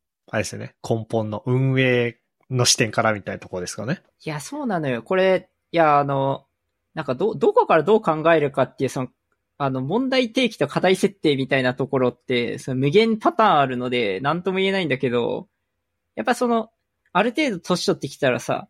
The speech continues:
Speaker 2: あの、いろんなやり方をこう、なんか、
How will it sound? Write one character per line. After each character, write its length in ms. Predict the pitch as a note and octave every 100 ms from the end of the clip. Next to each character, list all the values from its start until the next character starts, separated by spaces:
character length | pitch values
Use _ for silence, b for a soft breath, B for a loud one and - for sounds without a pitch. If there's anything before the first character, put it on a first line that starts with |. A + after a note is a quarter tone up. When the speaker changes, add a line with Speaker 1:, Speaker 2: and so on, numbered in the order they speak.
| _
Speaker 2:
あ 160 | C#3+ C3+
の、 320 | B2+ B2 - -
い 100 | E3
ろ 120 | A3
ん 20 |
な 80 | G#3+
や 160 | G3+
り 200 | G#3+ A3 _ -
方 320 | G#3+ G#3+ G3
を 120 | F#3
こ 460 | - F3 E3 D#3+ -
う、 40 | _ _ _ _ _ _
な 100 | C3
ん 20 |
か、 260 | - - -